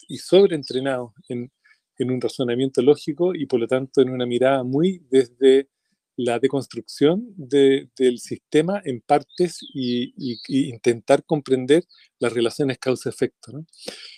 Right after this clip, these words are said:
Pero hay, lo que hay que entender, yo creo que esto es fundamental, entender de que los sistemas vivos son sistemas complejos. Y en los sistemas complejos muchas veces somos capaces de observar el,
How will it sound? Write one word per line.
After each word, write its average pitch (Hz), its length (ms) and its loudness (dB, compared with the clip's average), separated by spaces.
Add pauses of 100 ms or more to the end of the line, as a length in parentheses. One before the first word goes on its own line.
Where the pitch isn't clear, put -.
(160)
Pero 123 600 4
hay, 135 220 -2
lo 127 140 0
que 170 80 0
hay 175 80 2
que - 120 -2
entender, 151 420 2
yo 156 140 -2
creo 135 160 4
que 135 80 -4
esto - 140 -6
es - 60 -14
fundamental, 131 680 -2 (380)
entender 131 420 2 (180)
de 143 80 0
que 135 120 2
los 127 180 0
sistemas 151 560 -4
vivos 165 520 2
son 135 220 -4
sistemas 139 440 -4
complejos. - 720 -2 (880)
Y 127 180 2
en 127 100 2
los 123 100 -2
sistemas - 380 2
complejos 185 640 0
muchas 156 360 0 (200)
veces 165 560 -2 (340)
somos - 340 -2
capaces 156 400 0
de 135 80 2
observar 139 540 2 (600)
el, 131 260 0